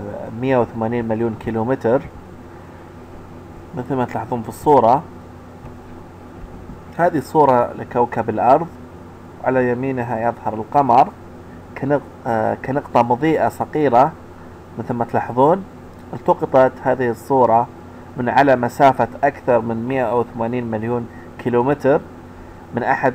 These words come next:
مراكب الفضاء التابعة لوكالة الفضاء الأمريكية، آه، ناسا، في عام ألفين وعشرة تقريباً. صراحة ما نقول إلا سبحان الله على الرغم من ضخامة هذا الكوكب، كوكب الأرض،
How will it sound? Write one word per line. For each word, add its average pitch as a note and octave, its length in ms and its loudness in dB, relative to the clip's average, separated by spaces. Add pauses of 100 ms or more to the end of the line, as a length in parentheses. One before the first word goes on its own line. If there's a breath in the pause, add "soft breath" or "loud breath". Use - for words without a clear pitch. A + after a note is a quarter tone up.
مراكب B2 440 4
الفضاء A2+ 420 2
التابعة A2+ 560 2
لوكالة A#2 520 0
الفضاء A2 380 2
الأمريكية، A2+ 840 -2 (760 loud breath)
آه، G2+ 420 -2
ناسا، C#3 560 4 (240)
في A2 460 -2
عام C3 380 6 (120)
ألفين B2 640 0
وعشرة A2+ 920 0 (360)
تقريباً. A#2+ 560 0 (720 loud breath)
صراحة C#3 260 -2
ما D3 100 2
نقول C#3 240 2
إلا A#2+ 120 0
سبحان B2+ 400 -2
الله A#2+ 380 6 (1120)
على D3 160 4
الرغم E3+ 460 6 (160)
من B2+ 120 -2
ضخامة C3+ 500 2
هذا B2 180 0
الكوكب، B2+ 560 2 (720)
كوكب A#2 320 -2
الأرض، D#3+ 360 6